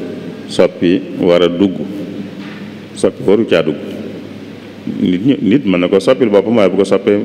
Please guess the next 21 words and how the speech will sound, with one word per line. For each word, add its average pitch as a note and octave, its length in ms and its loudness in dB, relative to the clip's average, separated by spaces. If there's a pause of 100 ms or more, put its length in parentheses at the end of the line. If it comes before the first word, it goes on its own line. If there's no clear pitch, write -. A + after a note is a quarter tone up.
leneen G2+ 280 2
lay F#2+ 160 6
nekk, E2 240 -2
te F2+ 120 2
leneen G2+ 320 2
lay E2+ 140 4
nekk. D#2 140 -2 (960)
Waaye D#2+ 140 4
wooteeb G2+ 300 4
sëñ F#2+ 200 2
bi F2 80 2
moom, F2+ 220 2
yoonu F#2+ 260 6
sëñ E2+ 240 0
bi E2 80 -2
moom, D#2 220 0 (840)
yooyu E2+ 540 4 (760)
dara F2 280 4
du F2 120 0
ca F2 140 0
génn. E2 340 2